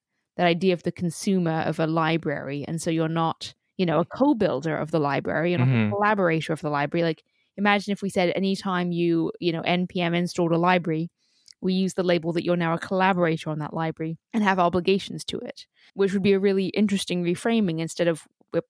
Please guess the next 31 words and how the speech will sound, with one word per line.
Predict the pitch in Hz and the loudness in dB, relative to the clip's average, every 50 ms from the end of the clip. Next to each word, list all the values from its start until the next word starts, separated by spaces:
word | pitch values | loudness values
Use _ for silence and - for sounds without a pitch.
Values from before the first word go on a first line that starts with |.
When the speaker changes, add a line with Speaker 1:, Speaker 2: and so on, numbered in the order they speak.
| _ _ - - | _ _ -6 -2
Speaker 1:
I | 165 | -2
mean, | 175 170 165 | 0 0 2
I | - 165 | 0 0
bet | 160 165 180 - | 2 0 0 0
you | - 180 | 2 2
we're | 175 165 | 2 2
borrowing | 165 - 170 170 165 165 160 160 160 156 | 2 2 2 2 2 2 0 -2 -4 -6
consumer, | - - 160 - - 185 175 160 160 | -8 -10 -12 -8 -6 -4 -4 -4 -4
of | 160 156 - - | -6 -6 -8 -6
course, | - 170 165 156 - | -4 -4 -4 -4 -8
from | - 165 | -10 -10
the | 143 165 | -10 -6
capitalist | - - 170 165 - - 160 160 151 - - | -2 -2 -2 -2 -2 -4 -4 -4 -4 -6 -6
model | 165 160 160 147 143 151 | -2 -2 -2 0 0 -2
as | 160 160 151 - - | -2 -4 -4 -4 -6
if | 156 151 - | -6 -4 -4
it's | - - - - | -6 -6 -4 -6
a | - - _ - | -8 -6 _ -4
Speaker 2:
Mm-hmm. | 120 120 | 0 2
Speaker 1:
product | 190 185 185 185 - - - - | 2 2 2 0 -2 -4 -8 -8
and | 160 160 160 156 156 _ - _ _ _ - - - _ _ | -8 -6 -8 -8 -10 _ -20 _ _ _ -20 -20 -20 _ _
sort | - - - - 180 170 | -10 -4 0 0 0 0
of | 165 143 _ | 0 0 _
buying | 170 160 160 165 170 160 | 2 2 2 2 0 0
it | 160 160 | 2 2
off | 156 151 - - | 0 0 -2 -2
the | - 165 | 0 0
N | 160 160 160 | 0 0 -2
P | - - 160 | -2 -2 -2
M | 156 160 | -2 -2
shelf, | - - - 165 151 156 - - - - | -2 0 0 0 0 -2 -4 -8 -14 -16